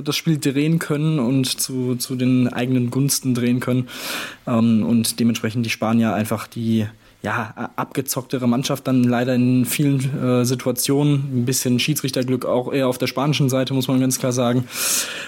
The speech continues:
Ähm, aber nichtsdestotrotz, die spanische Mannschaft war auch einfach wirklich sehr, sehr stark, vor allem eben in dieser ersten Halbzeit und, ähm, sind jetzt auch in, um, nicht umsonst, äh, am Ende Europameister geworden im Finale gegen Schweden.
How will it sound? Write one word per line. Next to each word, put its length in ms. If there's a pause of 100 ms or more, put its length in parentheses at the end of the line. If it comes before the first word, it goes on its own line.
Ähm, 560
aber 260
nichtsdestotrotz, 680
die 80
spanische 320
Mannschaft 240
war 80
auch 100
einfach 340
wirklich 300
sehr, 160
sehr 140
stark, 320
vor 200
allem 180
eben 220
in 120
dieser 180
ersten 300
Halbzeit 500
und, 500
ähm, 400
sind 200
jetzt 220
auch 140
in, 160
um, 220
nicht 200
umsonst, 440
äh, 220 (480)
am 120
Ende 220
Europameister 720
geworden 320
im 100
Finale 380
gegen 240
Schweden. 540